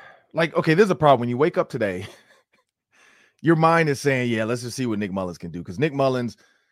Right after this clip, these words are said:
um, is more like Kirk Cousins. Jaren Hall, I feel like, is more like Josh Dobbs. Now, he did sit in the pocket against the Falcons and give you five for six on that first drive, uh, and then he got knocked out the game.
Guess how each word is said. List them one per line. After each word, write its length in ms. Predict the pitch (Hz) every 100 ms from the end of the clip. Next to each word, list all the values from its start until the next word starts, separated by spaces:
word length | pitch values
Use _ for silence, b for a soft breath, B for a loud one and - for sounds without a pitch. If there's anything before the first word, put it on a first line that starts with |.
| _ _ _ -
um, 480 | 120 101 90 85 - _
is 120 | 135 110
more 180 | 131
like 180 | 131 113
Kirk 220 | - 107
Cousins. 420 | - 90 71 76 _ _ _ _ _ _ _ _ _ _ _ -
Jaren 320 | 143 180 156
Hall, 300 | 147 156 143
I 60 |
feel 160 | 127 127
like, 200 | 117 110
is 220 | 110 104
more 380 | 104 117 117 113
like 280 | 104 92 -
Josh 280 | 107 90 -
Dobbs. 500 | 147 107 - - _ -
Now, 400 | 123 131 113 104
he 160 | 120
did 240 | 123 139 -
sit 140 | 139
in 60 | 113
the 60 |
pocket 380 | 104 117 107 107
against 260 | 98 101 -
the 60 |
Falcons 480 | - 113 113 117 120
and 80 | 98
give 140 | 95
you 60 | 92
five 260 | 101 95
for 80 | 92
six 440 | - 151 104 - _ -
on 80 | 95
that 140 | 87
first 200 | 98 92
drive, 400 | 113 123 127 131 _ _ _ -
uh, 120 | 95
and 100 | 95
then 80 | 95
he 40 |
got 140 | 95 90
knocked 220 | 90 90
out 100 | 85
the 60 | 80
game. 340 | 92 73 62